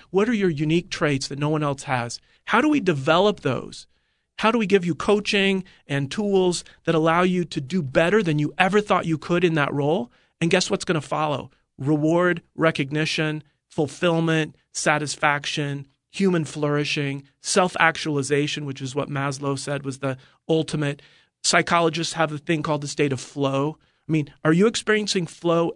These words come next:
every day? If you're not, it's probably 'cause you're not playing to your strengths. So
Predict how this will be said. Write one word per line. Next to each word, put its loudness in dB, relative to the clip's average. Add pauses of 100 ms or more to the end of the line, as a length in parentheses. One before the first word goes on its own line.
every 0
day? -2 (200)
If -2
you're 2
not, 0 (180)
it's -4
probably 0
'cause -2
you're 0
not 0
playing -4
to -12
your -8
strengths. -14 (460)
So 2